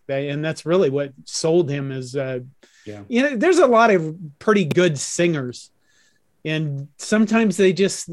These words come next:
Speaker 1: you know, you can tell that they just, they're singing.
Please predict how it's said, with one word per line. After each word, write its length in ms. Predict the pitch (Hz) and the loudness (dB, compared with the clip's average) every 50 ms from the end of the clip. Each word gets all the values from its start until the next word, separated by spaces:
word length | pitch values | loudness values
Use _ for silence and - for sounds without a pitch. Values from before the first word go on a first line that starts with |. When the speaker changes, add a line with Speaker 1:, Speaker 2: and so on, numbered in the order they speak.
| 170 165 | -6 -2
Speaker 1:
you 100 | 196 202 | -2 0
know, 100 | 190 180 | 2 0
you 200 | 185 160 175 180 | 0 0 -2 -2
can 180 | - 196 175 | -2 -4 -4
tell 320 | 143 - 196 220 226 220 175 | -2 0 2 4 4 4 4
that 200 | 143 151 147 143 | 2 -2 -4 -2
they 140 | - 151 151 | -4 -4 -4
just, 360 | 139 - 165 151 - - - | -2 -4 -4 -4 -6 -6 -2
they're 140 | - 175 160 | -2 0 0
singing. 480 | - - - 202 190 160 135 123 110 | 0 -2 0 0 0 0 -2 -6 -10